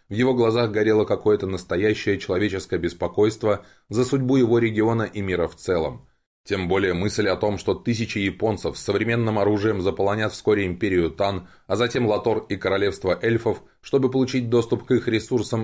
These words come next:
и соку амброзии, мне совсем не нравилась. Я решил, что, отказавшись помогать японцу, я исполню миссию, возложенную на меня пророчеством эльфийского оракула.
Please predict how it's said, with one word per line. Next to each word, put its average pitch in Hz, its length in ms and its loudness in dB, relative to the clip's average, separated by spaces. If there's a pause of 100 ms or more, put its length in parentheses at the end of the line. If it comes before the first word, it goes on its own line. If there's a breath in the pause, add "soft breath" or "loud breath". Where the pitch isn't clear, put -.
и 120 80 2
соку 117 300 0
амброзии, 104 680 0 (180 loud breath)
мне 123 180 0
совсем 101 460 -2
не 87 80 -2
нравилась. 80 560 -2 (340)
Я 92 140 -2
решил, 90 280 2
что, 85 140 -2
отказавшись 90 540 0
помогать 90 400 -4
японцу, 101 480 -2
я 92 160 2
исполню 104 400 -2
миссию, 104 540 -2 (200 loud breath)
возложенную 123 540 2
на 117 60 0
меня 117 260 0
пророчеством 110 720 0
эльфийского 95 640 -2
оракула. 87 560 -4